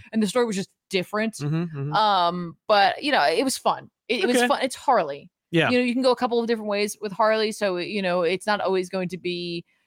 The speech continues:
Speaker 1: you know, like, super, like, morose or, you know, talking about, like, her relationships and her growth as a character. Sometimes it's gonna be silly and comedic, you know, and, like, we definitely got some of that. So
Speaker 2: Yeah.
Speaker 1: it wa-, it was kinda, it was fun.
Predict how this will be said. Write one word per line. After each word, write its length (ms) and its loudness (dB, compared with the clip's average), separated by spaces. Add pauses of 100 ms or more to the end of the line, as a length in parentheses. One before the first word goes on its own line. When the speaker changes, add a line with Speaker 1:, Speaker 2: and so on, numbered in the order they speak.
Speaker 1:
you 120 0
know, 440 4
like, 240 0
super, 600 0
like, 220 0
morose 680 0
or, 440 2
you 120 0
know, 480 0 (1300)
talking 200 -6
about, 200 2
like, 120 -2
her 100 -6
relationships 760 -6
and 120 -4
her 120 -6
growth 380 -4
as 120 -8
a 40 -16
character. 400 0
Sometimes 300 -2
it's 80 -6
gonna 180 -4
be 100 -2
silly 420 0
and 120 0
comedic, 500 -2
you 100 -2
know, 200 4
and, 100 2
like, 160 2
we 120 2
definitely 300 0
got 200 -4
some 100 -12
of 100 -16
that. 220 -10
So 220 2
Speaker 2:
Yeah. 200 2 (200)
Speaker 1:
it 60 6
wa-, 80 6
it 120 2
was 140 4
kinda, 480 4
it 60 4
was 160 4
fun. 260 -2